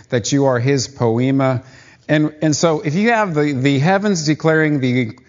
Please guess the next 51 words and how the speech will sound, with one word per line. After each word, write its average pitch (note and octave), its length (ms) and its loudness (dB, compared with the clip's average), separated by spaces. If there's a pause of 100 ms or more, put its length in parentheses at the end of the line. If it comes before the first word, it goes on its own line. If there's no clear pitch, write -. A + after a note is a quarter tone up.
(140)
glory C3+ 300 2
of B2 80 -2
God A#2+ 240 2
as A#2+ 220 -2
a A#2 60 -2
witness, A2+ 320 -2
you C#3 100 -2
have D3 140 0
the C#3+ 100 0
Holy D#3 220 0
Spirit C3+ 460 -2 (220)
convicting C3 560 0
of A2 100 -2
sin. A2 540 -2 (1120)
And C3 100 0
then E3+ 120 2
you F#3 100 2
have D3 460 0
this C3 220 0
passage. A#2+ 360 -2
I'm A#2+ 100 0
gonna B2 140 2
read B2+ 140 0
it A#2 60 0
all B2 180 2
the C#3+ 60 -2
way C#3 140 0
through B2 240 -4
and, A#2 160 -2 (100)
and A#2 160 -2
kind B2+ 160 0
of A2+ 60 -2
break A#2+ 220 0
it G#2+ 80 -6
down. A2+ 220 0
I, G#2+ 240 -4
I, A#2 160 -6
I A#2 100 -4
lost A2 300 -2
track A2+ 320 -4
like G#2+ 160 -8
a A2 60 -10
rabbit. G2+ 640 -12
I G#2+ 60 -6
lost G#2 280 -6
track. G2 260 -4 (460)
"For C#3+ 140 2
we E3+ 160 2
are F3+ 100 2
his E3 240 0
workmanship, D3+ 960 -2